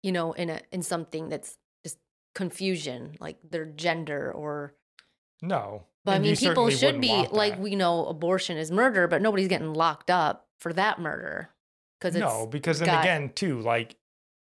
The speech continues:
Speaker 2: they're almost victims themselves.
Speaker 1: Right, right. You
Speaker 2: Because
Speaker 1: have to be
Speaker 2: they're
Speaker 1: the
Speaker 2: being
Speaker 1: victim.
Speaker 2: taught and led down this path that what they're doing is actually somehow freedom. And again, we're all accountable for our own sins.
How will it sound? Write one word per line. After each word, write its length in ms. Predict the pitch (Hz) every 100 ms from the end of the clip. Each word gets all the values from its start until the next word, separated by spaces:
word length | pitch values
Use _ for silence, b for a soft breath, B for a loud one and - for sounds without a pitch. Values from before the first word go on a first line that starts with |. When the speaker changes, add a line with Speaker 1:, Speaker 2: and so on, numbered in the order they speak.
| _ _
Speaker 2:
they're 200 | 143 151
almost 440 | 151 156 147 139 -
victims 640 | 110 143 147 - 131 123
themselves. 600 | 123 113 - 139 117 107
Speaker 1:
Right, 260 | 180 - -
right. 320 | 180 160 - -
You 80 | 190
Speaker 2:
Because 140 | 151
Speaker 1:
have 140 | 190 -
to 60 | 143
be 40 |
Speaker 2:
they're 100 | 160
Speaker 1:
the 60 | 160
Speaker 2:
being 180 | 151 135
Speaker 1:
victim. 200 | 135 143
Speaker 2:
taught 400 | - 131 123 -
and 420 | 131 120 113 117 -
led 320 | 127 139 131
down 220 | 117 117
this 160 | 117 -
path 420 | - 143 139 -
that 180 | 113 120
what 220 | 127 127
they're 160 | 123 113
doing 360 | 117 127 120
is 140 | 117 117
actually 340 | 117 - 120
somehow 380 | - 123 107 113
freedom. 680 | - - 139 143 120 104
And 160 | 110 107 _ _ _ _ _ _ _ _ -
again, 340 | 143 151 131
we're 140 | 143 156
all 240 | 165 165
accountable 460 | 156 143 143 131 135
for 180 | - 127
our 120 | 123
own 160 | 123 120
sins. 600 | - 120 123 131 120